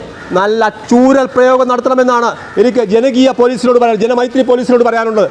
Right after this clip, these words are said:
ബീവറേജ് എപ്പോൾ തുറക്കുന്നുവോ, ബീവറേജ് എപ്പോൾ അടക്കുന്നുവോ, ആ സമയത്ത് മാത്രം ഇവിടെ മദ്യം വാങ്ങിയിട്ട് അവർക്ക്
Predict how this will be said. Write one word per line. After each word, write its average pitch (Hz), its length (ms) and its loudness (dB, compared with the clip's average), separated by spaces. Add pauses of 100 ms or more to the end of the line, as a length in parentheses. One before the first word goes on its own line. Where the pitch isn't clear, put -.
ബീവറേജ് 269 440 0
എപ്പോൾ 269 380 -2
തുറക്കുന്നുവോ, 262 540 2 (320)
ബീവറേജ് 254 340 2
എപ്പോൾ 269 300 0
അടക്കുന്നുവോ, 269 640 2
ആ 202 180 -2
സമയത്ത് 262 500 0
മാത്രം 240 460 -2 (440)
ഇവിടെ 208 380 -2 (300)
മദ്യം 202 300 0
വാങ്ങിയിട്ട് 233 520 0 (200)
അവർക്ക് 220 400 -2